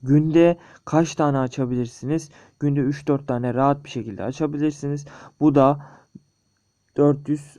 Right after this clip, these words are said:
altı yüz elmasa tekabül ediyor. Bunu asla unutmayın. Adamlar çok güzel bir şey yapmış. Tabii ki de kendilerini düşünecekler. Burada bunu yapma amaçları aslında bizim düşündüklerinden değil.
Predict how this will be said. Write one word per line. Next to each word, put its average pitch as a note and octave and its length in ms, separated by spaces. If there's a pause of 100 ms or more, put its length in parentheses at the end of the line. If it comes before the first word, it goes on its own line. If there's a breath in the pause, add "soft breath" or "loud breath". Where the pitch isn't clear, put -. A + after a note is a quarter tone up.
altı D3 400
yüz B2 260
elmasa C#3 720 (120)
tekabül C3+ 640 (120)
ediyor. A#2+ 400 (520 soft breath)
Bunu D#3 300
asla D#3 340
unutmayın. D3+ 560
Adamlar C#3 380
çok D3 240
güzel A#2+ 280
bir A#2 60
şey D#3 140
yapmış. D3+ 580
Tabii D#3 180
ki D3 160
de C#3 80
kendilerini C#3 560
düşünecekler. C#3+ 680 (380 loud breath)
Burada C#3 340
bunu D#3 160
yapma E3 380 (300)
amaçları D3 540
aslında D3 360
bizim C#3+ 260
düşündüklerinden C#3 1080
değil. C3+ 240